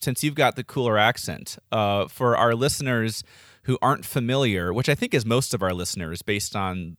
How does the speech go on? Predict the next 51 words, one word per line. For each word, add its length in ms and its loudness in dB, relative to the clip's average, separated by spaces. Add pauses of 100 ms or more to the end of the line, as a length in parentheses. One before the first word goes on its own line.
uh, 160 -2
what 160 -2
I've 120 0
seen 200 -4
in 60 -6
the 60 -6
Facebook 440 -4
group, 360 -8 (640)
um, 520 -2 (140)
do 120 -4
you 20 0
think 160 0
you 80 -2
could 140 -4
describe 760 2 (240)
brief, 400 -4
as 80 -4
briefly 360 -2
as 100 -4
you 60 -8
can, 560 -4
what 200 2
is 200 -4
Doctor 400 4
Ward's, 520 0 (540)
uh, 300 2
thesis? 580 -4
What 140 2
is 100 0
he 60 -4
s-, 240 -6
what 240 2
is 180 -2
the 80 -2
main 320 0
thing 400 -2
he's 220 -6
saying 380 -4
with 160 -6
the 80 -6
book? 260 -6
What's 160 -4
his 120 -10
big 220 -4
theory 400 -6
about 300 -6
C 160 -6
S 160 -4
Lewis 260 -6
and 100 -8
Narnia? 440 -10